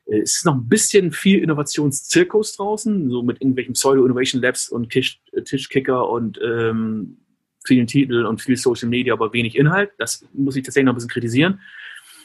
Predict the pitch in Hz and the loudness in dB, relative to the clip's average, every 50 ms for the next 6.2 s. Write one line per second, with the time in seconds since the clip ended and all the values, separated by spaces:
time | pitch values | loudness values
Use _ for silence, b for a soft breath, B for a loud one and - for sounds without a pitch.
0 | B B B B _ - - 117 113 117 120 120 120 117 113 107 113 113 110 107 | B B B B _ -6 -2 0 2 2 4 2 2 2 0 0 2 0 0 0
1 | - 104 - - - - 160 196 190 156 - - 135 - - 131 120 113 - 113 | 0 -4 -8 -6 0 2 4 4 6 4 2 0 -2 -4 -2 -4 -4 -4 -6 -10
2 | 104 - - 113 107 101 - - - 78 98 - 120 131 147 151 151 160 160 - | -12 -10 -8 -6 -6 -6 -6 -8 -14 -12 -4 0 0 2 2 2 0 -4 -6 -10
3 | _ _ _ - 113 107 107 107 104 104 104 104 101 - _ 135 131 131 127 117 | _ _ _ -4 -2 0 0 -2 -4 -6 -8 -12 -14 0 _ 2 2 4 2 -6
4 | 107 101 - - 127 123 120 - - 107 104 - - - - - - 101 104 - | -8 -8 -6 -4 -4 -4 -4 -6 -10 -10 -10 -8 -8 -8 -8 -8 -12 -12 -8 0
5 | - 139 151 143 127 113 123 - - - 117 - - - _ - 104 98 120 120 | 2 4 4 4 4 2 2 0 0 -2 -4 -6 -6 -8 _ -14 -8 -4 -4 -2
6 | 120 98 - - | -2 -4 -6 -10